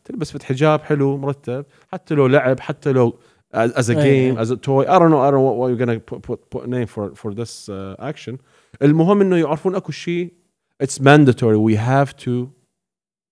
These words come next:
Speaker 1: fulfill, fulfill this, uh, this, uh, this action. فالصلاة، المتابعة اليومية مني ومن زوجتي. مني ومن زوجتي.
Speaker 2: يعني you follow up with them.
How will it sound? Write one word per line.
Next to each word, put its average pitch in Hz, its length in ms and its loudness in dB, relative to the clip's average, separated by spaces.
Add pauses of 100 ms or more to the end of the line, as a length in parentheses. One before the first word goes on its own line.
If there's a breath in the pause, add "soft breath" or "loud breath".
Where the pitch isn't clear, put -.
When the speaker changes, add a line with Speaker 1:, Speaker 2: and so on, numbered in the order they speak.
(380)
Speaker 1:
fulfill, 127 340 -4
fulfill 117 460 -10
this, 104 340 -10
uh, 104 200 -8
this, 104 340 -16
uh, 101 200 -6
this 113 160 -8
action. 95 340 -14 (1500)
فالصلاة، 123 840 -2 (720)
المتابعة 156 640 4
اليومية 131 560 0 (520)
مني 180 460 8 (420)
ومن 120 180 2
زوجتي. 107 420 -8 (2000)
مني 131 200 -4
ومن 135 140 -2
زوجتي. 104 460 -8 (180)
Speaker 2:
يعني 120 220 -12
you - 40 -16
follow 127 400 -6
up - 120 -18
with 120 140 -14
them. 120 280 -12